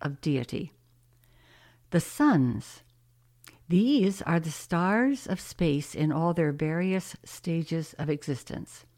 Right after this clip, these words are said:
Some are solitary, evolving space systems.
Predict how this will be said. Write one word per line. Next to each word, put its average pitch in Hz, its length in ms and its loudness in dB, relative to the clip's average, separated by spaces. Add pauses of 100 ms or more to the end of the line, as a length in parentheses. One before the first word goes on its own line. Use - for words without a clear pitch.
(920)
Some 185 640 0
are 202 140 0
solitary, 185 960 -2
evolving 156 880 -2
space - 640 -4
systems. - 760 -8